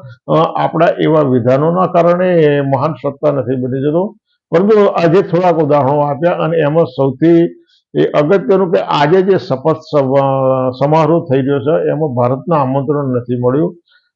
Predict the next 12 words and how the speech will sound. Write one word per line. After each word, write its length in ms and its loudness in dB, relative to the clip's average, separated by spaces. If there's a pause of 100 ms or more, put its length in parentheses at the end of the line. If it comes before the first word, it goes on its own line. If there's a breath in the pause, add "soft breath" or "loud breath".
(140)
એ, 300 0
એના 180 4
કારણે 640 2 (400)
ભારતની 640 -2
પ્રતિષ્ઠા 800 0
વધવી 880 0
જોઈએ 280 4
કે 120 0
ઘટવી 400 0
જોઈએ, 500 -2
એ 40 -2
તો 520 2